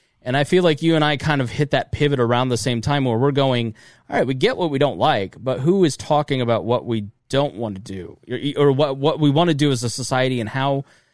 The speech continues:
how you function in healthy relationships with other people? Like, how are we gonna make society work in this day and time?" I mean, what, what kind of led you to that pivot where you kind of said,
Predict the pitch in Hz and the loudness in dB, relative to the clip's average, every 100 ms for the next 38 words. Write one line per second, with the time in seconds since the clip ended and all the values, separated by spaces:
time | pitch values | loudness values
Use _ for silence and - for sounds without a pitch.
0 | _ - 156 156 127 143 147 147 156 135 | _ -4 -2 0 0 0 -2 0 0 0
1 | 113 101 131 131 117 110 127 147 131 139 | -2 -2 -2 -2 -2 -2 -2 -4 -2 -4
2 | - 135 131 131 131 127 131 120 110 - | -2 -2 -2 -2 -4 -4 -2 -2 -2 0
3 | 139 147 143 139 117 123 - - 113 120 | 0 2 0 -2 0 -2 -4 -8 -4 -2
4 | 117 92 92 123 98 95 - _ _ _ | -2 -4 -2 0 0 -4 -12 _ _ _
5 | _ _ - 113 110 110 123 110 104 98 | _ _ -8 -6 -4 -2 -2 -2 -4 -6
6 | - - 120 117 107 101 107 101 - _ | -10 -8 -4 -4 -4 -6 -6 -8 -12 _
7 | _ _ _ _ _ _ - - - - | _ _ _ _ _ _ -20 -18 -18 -20
8 | - - - 151 147 202 - 170 220 277 | -20 -18 -14 -6 0 0 0 0 0 0
9 | - 233 180 151 185 196 165 190 - 160 | -2 -2 0 0 2 2 2 0 2 0
10 | 147 160 - - 185 165 117 120 131 131 | 2 0 -2 -2 0 0 -2 -2 0 0
11 | 135 156 143 127 143 131 | -2 -2 -4 -2 0 2